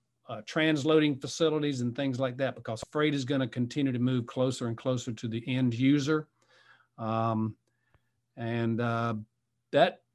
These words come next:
that's probably it. There are all, all kinds of federal challenges we've got, uh, and we'll, we'll see more of with the new administration coming in. But on a state level,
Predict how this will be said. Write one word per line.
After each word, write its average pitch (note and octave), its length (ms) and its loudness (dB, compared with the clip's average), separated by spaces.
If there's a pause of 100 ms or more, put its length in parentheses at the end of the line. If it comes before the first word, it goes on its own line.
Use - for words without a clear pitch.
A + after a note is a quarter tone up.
that's D#3+ 240 0
probably D#3 580 4
it. F3 300 4
There D3 260 0
are C#3 60 6
all, D3+ 480 6 (160)
all E3+ 180 4
kinds F#3+ 360 4
of C3 100 -2
federal F#3 500 6
challenges C3+ 720 2
we've C3 260 2
got, C3+ 400 2 (320)
uh, B2 240 -4
and B2 200 0
we'll, B2 240 0 (100)
we'll B2+ 100 -4
see C#3 220 2
more C#3+ 320 10
of C3 240 8
with B2 120 -2
the B2 60 -4
new C3 200 4
administration C3+ 640 2
coming A2+ 280 -2
in. A#2 200 0
But A#2 100 -2
on A#2 100 -4
a A2+ 60 -6
state F#3+ 320 4
level, C#3+ 400 2